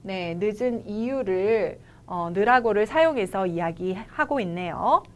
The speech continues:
자, 그렇게 이야기하니까 상우 씨가 이렇게 말해요. "컴퓨터가 고장났다고요?" 네, 다시 한번 물어보고 있네요.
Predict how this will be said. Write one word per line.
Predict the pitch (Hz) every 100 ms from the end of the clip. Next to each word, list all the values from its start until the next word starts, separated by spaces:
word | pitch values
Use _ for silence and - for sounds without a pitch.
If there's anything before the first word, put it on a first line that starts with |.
| - - - - - - - -
자, | - 277 226 196 196
그렇게 | 311 359 392 311
이야기하니까 | 226 254 311 339 311 240 247
상우 | 330 359
씨가 | 359 262 202 196 233 208 165 - - - -
이렇게 | 240 269 320
말해요. | 269 175 170 165 170 170 160 - -
"컴퓨터가 | - 359 370 - 269 254 262 262
고장났다고요?" | 240 220 320 330 294 - 233 196 202 330 403 - - -
네, | 196 196 185 175
다시 | - 294 294
한번 | 254 233 240 330 349
물어보고 | 196 214 202 196
있네요. | 180 170 165 269 415